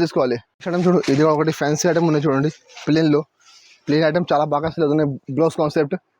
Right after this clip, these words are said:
చాలా మంచి రకం చూడండి. ఇది పళ్ళు కంటే మీకు పళ్ళు మొత్తం ఫుల్ ఇట్లా హెవీ టజల్స్ ఉన్నాయి పళ్ళుకి, చాలా హెవీ టజల్స్ ఉన్నాయి. క్వాలిటీ మాత్రం చాలా ఫ్యాన్సీ క్వాలిటీ ఉన్నాయి. మీరు బయట ప్లెయిన్ చేసుకుంటే మీకు మూడు వందల యాభై రూపాయలకి only ప్లెయిన్ సారీ ఉంది. ఇది క్వాలిటీ మాత్రం ప్యూర్ క్వాలిటీ ఉన్నాయి. మధ్యలో మొత్తం ఫుల్ ఫ్యాన్సీ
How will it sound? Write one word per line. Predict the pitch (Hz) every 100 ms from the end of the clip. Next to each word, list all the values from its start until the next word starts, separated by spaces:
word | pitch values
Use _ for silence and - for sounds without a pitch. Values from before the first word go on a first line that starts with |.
| _ -
చాలా | 143 139
మంచి | 139 170
రకం | 151 135
చూడండి. | 139 123 123
ఇది | 123 _ 131
పళ్ళు | 131 147 147
కంటే | 139 156
మీకు | 156 156
పళ్ళు | 131 135 147
మొత్తం | 139 156
ఫుల్ | - 165
ఇట్లా | 147 156
హెవీ | 143 -
టజల్స్ | 143 151 170
ఉన్నాయి | 165 -
పళ్ళుకి, | 139 147 170 - _ _ _ _ -
చాలా | 143 151
హెవీ | 143 151
టజల్స్ | 151 143
ఉన్నాయి. | 156 151
క్వాలిటీ | 139 139 160 165
మాత్రం | 151 170 -
చాలా | 147 151
ఫ్యాన్సీ | 143 147 190
క్వాలిటీ | 175 165 165
ఉన్నాయి. | 165 - _ - - 160
మీరు | 165 143
బయట | 143 190
ప్లెయిన్ | 165 165 196
చేసుకుంటే | 170 190 185 185
మీకు | 180 175
మూడు | 151
వందల | 160 175
యాభై | 156 156
రూపాయలకి | 165 165 165 170
only | 170 -
ప్లెయిన్ | 165 165
సారీ | 196 185
ఉంది. | 185 180
ఇది | 139 - _ - _ -
క్వాలిటీ | 143 156 180 160
మాత్రం | 160 190 185
ప్యూర్ | 190 175
క్వాలిటీ | 165 165 170
ఉన్నాయి. | 185 151
మధ్యలో | 147 170 156
మొత్తం | 156 175
ఫుల్ | - 190 - - - _ -
ఫ్యాన్సీ | 160 160 180